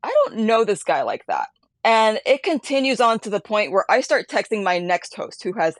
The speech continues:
never met me before, lives, like, an hour and a half away, has a pregnant wife at home. And I'm like, "Dude," and he's also, like, close to my age, which is why I'm like, "Dude," <laughs> I'm like, "I am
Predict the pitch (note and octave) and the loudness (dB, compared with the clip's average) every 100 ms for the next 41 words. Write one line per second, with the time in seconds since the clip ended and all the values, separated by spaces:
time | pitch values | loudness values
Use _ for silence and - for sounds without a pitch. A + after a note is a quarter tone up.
0 | _ _ _ C#3+ C3+ E3 B3 D4 D#4 - | _ _ _ -10 -4 0 0 2 0 0
1 | A3 F#3 - F3+ E3 E3+ F#3 - _ - | -4 -6 -4 -2 -2 0 -4 -6 _ -10
2 | F#3 F#3 - - F#3 - - F3 A3 C#4+ | -4 -4 -4 -4 -4 -4 -2 0 2 2
3 | D4+ C#4+ B3 C#4+ C4+ G#3+ F#3 F#3 G3+ G3 | 0 -4 -4 -2 0 2 4 2 0 -4
4 | C#3 - G3+ A3 C#4+ C4+ B3+ C#4 C4+ F#3 | -6 -8 -4 -2 -2 -2 0 0 -2 -6
5 | G3 E3 D3 D#3 G#3+ _ _ _ - G3+ | -4 -4 -4 -8 -14 _ _ _ -4 2
6 | G#3 G#3 F#3 _ _ _ G3 F3+ F3 _ | 2 2 -2 _ _ _ -2 0 -2 _
7 | _ G3+ G#3 G#3 G#3 D#3 F3+ F3 E3+ E3+ | _ -2 2 2 2 -2 -4 -4 -2 -2
8 | G#3 G#3 E3+ E3+ D3 D#3 C#3 - D#3 E3 | -2 -6 -8 -6 -6 -6 -10 -8 -8 -6
9 | C4 D#4+ C4 _ - F#3 F3 - F#3+ G#3 | -4 -4 -6 _ -8 -4 -4 0 2 4
10 | F#3+ E3+ E3+ | 2 -2 -10